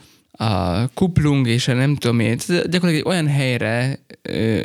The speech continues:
mászik be az állatka, amit se lentről, se föntről nem lát, csak hogyha szétkapod az autót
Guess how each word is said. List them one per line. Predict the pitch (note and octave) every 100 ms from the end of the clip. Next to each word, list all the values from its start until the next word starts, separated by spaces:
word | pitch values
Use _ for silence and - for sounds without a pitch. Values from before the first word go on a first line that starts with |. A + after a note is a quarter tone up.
| -
mászik | B2+ C3+ C3 - B2
be | A2+ A2+ G#2+
az | D#2 G1+ -
állatka, | G#2 A#2 C3 - - D3+ - - - -
amit | - C#3 C3
se | - E3+
lentről, | D3+ C#3 A#2+
se | B2 C#3
föntről | A#2+ A#2 A2+
nem | A#2 A#2
lát, | A2 -
csak | C3+
hogyha | B2 B2+
szétkapod | A#2+ A2 - - F#2+ G2+
az | G2+
autót | G2+ F2 -